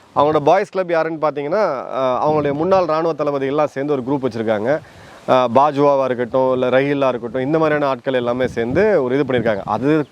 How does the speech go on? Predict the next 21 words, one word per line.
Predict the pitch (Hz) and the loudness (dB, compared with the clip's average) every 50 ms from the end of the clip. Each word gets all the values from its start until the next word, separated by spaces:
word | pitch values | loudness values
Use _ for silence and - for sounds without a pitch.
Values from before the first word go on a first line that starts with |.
| - | 0
பண்ணதுனால | - 147 160 175 180 185 175 175 170 175 165 165 165 160 | 0 0 2 2 2 2 2 0 0 0 0 0 0 0
தான் | 156 180 202 208 202 185 160 - | 0 0 0 0 0 -2 -2 -4
அசீம் | - 196 185 | -4 -4 -4
முனீருக்கு | 175 170 165 170 165 | -4 -4 -4 -4 -4
இந்த | 180 165 160 156 143 | -4 -4 -4 -4 -4
ப்ரெஷர் | 151 147 - 170 160 | -4 -4 -4 -2 -2
வந்து | 156 147 156 165 160 | -2 -2 0 0 2
ஓடோடி | 151 151 151 151 151 160 165 156 147 123 - - - - - - - - - - | 2 2 2 2 2 2 0 -2 -2 -6 -8 -14 -20 -20 -20 -20 -20 -18 -6 0
இன்னைக்கு, | 143 147 147 127 139 143 139 139 135 131 127 127 123 120 117 117 117 117 113 107 - - - | 2 2 2 2 2 2 2 2 2 2 2 2 2 2 0 0 -2 -2 -4 -6 -8 -6 -2
ஆ, | - 135 127 123 120 117 117 113 104 - | 0 2 2 2 2 2 0 0 -2 -2
ஓரளவுக்கு | - 147 180 208 208 208 220 220 214 180 196 170 175 175 | 0 2 2 4 4 2 2 0 -2 -4 -6 -6 -4 -4
கட்டுப்படுத்தக்கூடிய | 160 208 175 196 175 160 175 143 | -4 -4 -4 -4 -4 -4 -4 -4
ஒரு | 160 156 147 143 135 | -4 -4 -4 -4 -4
சூழ்நிலை | - 156 156 151 143 139 127 | -4 -4 -4 -2 -2 -2 -2
இருக்கு. | 120 120 110 - 104 92 - - - - - - - - - | -2 -4 -4 -6 -10 -14 -16 -18 -20 -16 -16 -16 -12 -6 0
So, | - 190 208 226 226 - - - - - | 2 2 2 2 0 -4 -10 -8 -2 -2
அசீம் | 135 139 - 208 226 226 220 214 | 0 0 2 2 2 2 2 2
முனீரோடைய | 208 202 202 190 185 185 180 190 202 170 | 2 2 2 2 0 0 -2 -4 -4 -2
பதவிக்காலம் | 165 160 165 180 180 170 165 170 160 160 165 180 196 202 - 117 139 | -2 -2 0 -2 -2 -2 0 0 0 0 0 -2 -4 -6 -10 -8 -4
முடிகிற | 147 160 175 196 175 165 | -2 2 2 4 4 2
வரைக்கும் | 139 127 120 107 92 123 147 190 - | 2 0 -2 -4 -4 -6 -6 -6 -6